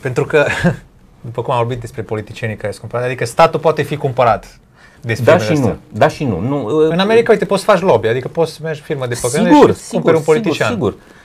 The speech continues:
Speaker 2: Îți
Speaker 1: Cu
Speaker 2: cumperi
Speaker 1: siguranță poți și
Speaker 2: politician.
Speaker 1: aici, dacă
Speaker 2: Păi,
Speaker 1: suntem sinceri.
Speaker 2: întotdeauna industriile vor fi mai puternice decât organizațiile civice și decât cei care sunt victime.
Speaker 1: Mhm.
Speaker 2: Întotdeauna.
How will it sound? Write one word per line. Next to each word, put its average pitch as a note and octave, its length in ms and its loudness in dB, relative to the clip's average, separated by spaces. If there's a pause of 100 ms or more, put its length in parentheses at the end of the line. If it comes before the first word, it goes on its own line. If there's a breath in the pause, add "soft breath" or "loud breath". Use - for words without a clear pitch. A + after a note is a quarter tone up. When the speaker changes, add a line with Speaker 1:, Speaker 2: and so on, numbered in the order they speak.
Speaker 2:
Îți - 120 -8
Speaker 1:
Cu - 60 -18
Speaker 2:
cumperi - 200 -2
Speaker 1:
siguranță G3+ 320 4
poți E3 220 6
și - 80 -4
Speaker 2:
politician. C3 80 4
Speaker 1:
aici, A#2+ 100 -2
dacă A2 160 2
Speaker 2:
Păi, G2+ 120 0
Speaker 1:
suntem A#2 180 -2
sinceri. G3 300 -2
Speaker 2:
întotdeauna D#3 380 -2
industriile A#2 520 -6
vor G2 160 -4
fi - 120 -8
mai G#2+ 120 -2
puternice G2 560 -8
decât E2 480 -10
organizațiile D2+ 680 -6
civice - 520 -18
și - 140 -18
decât D#2 280 -10 (240)
cei E2+ 180 -10
care D#2 200 -4
sunt D2+ 220 -12
victime. C#2+ 520 -16 (180)
Speaker 1:
Mhm. A2 140 -6
Speaker 2:
Întotdeauna. F#2+ 680 0